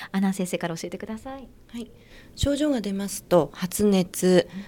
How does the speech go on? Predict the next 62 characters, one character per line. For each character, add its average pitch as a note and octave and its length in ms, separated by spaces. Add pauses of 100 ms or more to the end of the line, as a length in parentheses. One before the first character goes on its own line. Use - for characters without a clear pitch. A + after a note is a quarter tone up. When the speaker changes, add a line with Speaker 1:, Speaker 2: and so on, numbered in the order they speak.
(120)
Speaker 2:
そ - 120
れ F#3 100
か F3+ 120
ら F3 80
吐 E3 320
き - 20
気、 E3+ 340 (100)
嘔 F3+ 320
吐、 C3 220 (260)
下 E3+ 200
痢、 E3 340
腹 - 260
痛 G3 160
な G3+ 140
ど F3+ 100
が D#3+ 100
あ D#3 80
り D3+ 100
ま D#3 120
す。 - 220 (240)
症 A#3 160
状 B3 120
が A#3+ 80
出 A#3+ 140
な C#4 120
い B3+ 60
場 A3 100
合 G#3 80
も G3 100
あ F#3 60
り F#3+ 100
ま G3+ 120
す G3+ 140
し、 F#3 260 (280)
こ A3 120
の A3 80
す A3 140
べ A3+ 140
て、 G3 140
あ G3+ 120
る B3+ 80
い D4 60
は B3+ 80
一 G#3 200
つ G3+ 120
の F3+ 80
症 F3+ 220
状 E3+ 220
な F#3 140
ど、 D#3+ 120
様 G#3+ 240
々 A3 200
な E3+ 100
出 E3 100
方 F3 260
が D#3+ 80
あ D#3+ 40
り D3+ 120
ま D#3 120
す。 - 140 (220)
Speaker 1:
は A#3 280
い。 B3 80